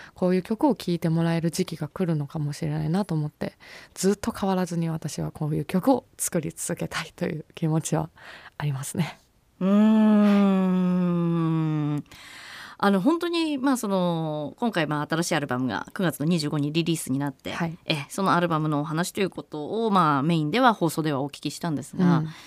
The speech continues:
Speaker 2: で、ね、その、ちょっとその時のお話の繰り返しにはなりますけど、樋口愛の決意みたいなものがね、
Speaker 1: うん。
Speaker 2: まあ、詰まってる一枚と。
Speaker 1: はい。
Speaker 2: うん。で、この今回こうやって放送だったり、ポッドキャストを通しても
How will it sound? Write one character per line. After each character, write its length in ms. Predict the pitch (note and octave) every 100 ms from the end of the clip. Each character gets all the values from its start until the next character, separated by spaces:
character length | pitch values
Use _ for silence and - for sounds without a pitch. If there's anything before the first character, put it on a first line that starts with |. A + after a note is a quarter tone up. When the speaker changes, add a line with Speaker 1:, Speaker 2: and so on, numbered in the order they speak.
| - - - -
Speaker 2:
で、 520 | C#4 C4 B3 F#3 -
ね、 200 | B3 C#4+
そ 120 | -
の、 500 | C4 A#3+ A3 A#3+ - - _
ち 100 | -
ょ 20 | A3+
っ 20 |
と 220 | D#3+ -
そ 100 | B3+
の 60 | C4
時 160 | E4
の 80 | G#3+
お 20 |
話 260 | D#3+ D#3 -
の 60 |
繰 120 | D#3+ D#3+
り 60 |
返 140 | D#3 E3
し 100 | F3+
に 60 |
は 80 | D#3+
な 80 | D3
り 80 | C#3+
ま 140 | C#3+
す 80 | -
け 80 | -
ど、 120 | -
樋 200 | - F#3+
口 100 | E3
愛 60 | D#3
の 60 |
決 300 | C3 G#3+ -
意 100 | E3 -
み 80 | -
た 60 | F3+
い 80 |
な 80 | F3
も 100 | D#3+
の 80 | D#3+
が 140 | E3+
ね、 180 | F#3 A3+ -
Speaker 1:
う 20 |
ん。 40 |
Speaker 2:
ま 20 | D3+
あ、 20 |
詰 180 | - E3+
ま 60 |
っ 60 | D3
て 100 | -
る 80 | E2+
一 180 | -
枚 120 | F2+ -
と。 80 |
Speaker 1:
は 60 | D3+
い。 100 | F3+ - - - - -
Speaker 2:
う 80 | F3
ん。 160 | D#3+
で、 100 | F#3
こ 100 | -
の 120 | C4
今 180 | B3 F#4+
回 160 | C#4+ F3+
こ 180 | - F3
う 40 |
や 60 | E3+
っ 20 |
て 80 | E3+
放 180 | F3+
送 140 | F3 F3+
だ 60 |
っ 20 | F3+
た 100 | E3+
り、 60 |
ポ 100 | -
ッ 20 |
ド 80 | E3
キ 100 | -
ャ 40 | G#3
ス 60 |
ト 80 | D3+
を 20 |
通 160 | - D3+
し 60 | -
て 80 |
も 240 | C#3 B2+